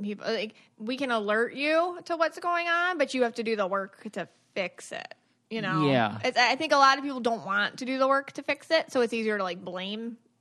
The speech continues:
Speaker 2: Yeah.
Speaker 1: Like, "Oh, it's a cord. If you take it out now, I'm better." It's like, eh, nah,
Speaker 2: Yeah,
Speaker 1: that's not
Speaker 2: yeah.
Speaker 1: how it works.
Speaker 2: I mean,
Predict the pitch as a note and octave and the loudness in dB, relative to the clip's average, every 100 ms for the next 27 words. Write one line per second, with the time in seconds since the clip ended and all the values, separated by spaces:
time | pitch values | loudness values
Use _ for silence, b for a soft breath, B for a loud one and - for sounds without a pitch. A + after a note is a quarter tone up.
0 | _ C#3+ A#2+ G#2+ A2 A3+ - F4 F4+ F4 | _ 0 0 -2 -2 -2 0 -2 -2 -2
1 | F4 E4 C#4 B3+ C#4+ C#4+ C4 G#3+ A#3+ A#3+ | 4 4 2 -4 -4 2 2 2 0 2
2 | A3+ F#3+ F#3+ E3+ F3+ E3+ F4 E3 - - | 2 0 -2 -4 -10 -12 -14 -14 -14 -14
3 | - - - - A#4+ D4 C#4+ - F#3+ - | -12 -10 -8 -8 -8 -4 -4 -4 -6 -10
4 | - _ - A3+ B3+ C#4+ C4 | -20 _ -4 -2 0 0 0